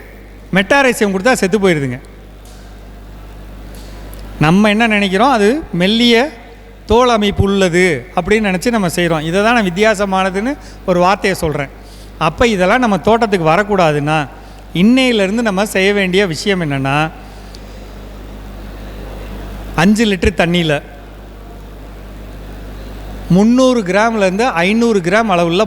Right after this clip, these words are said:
புகையிலை பிச்சு போட்டு கொதிக்க விடுங்க.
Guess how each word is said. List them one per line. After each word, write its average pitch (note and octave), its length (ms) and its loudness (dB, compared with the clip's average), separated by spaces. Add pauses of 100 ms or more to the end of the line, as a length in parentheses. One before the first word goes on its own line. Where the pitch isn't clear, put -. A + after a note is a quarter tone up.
(120)
புகையிலை E3+ 420 2 (1600)
பிச்சு G3 260 -2
போட்டு E3+ 300 0 (1000)
கொதிக்க G#3+ 320 2
விடுங்க. D3+ 260 -2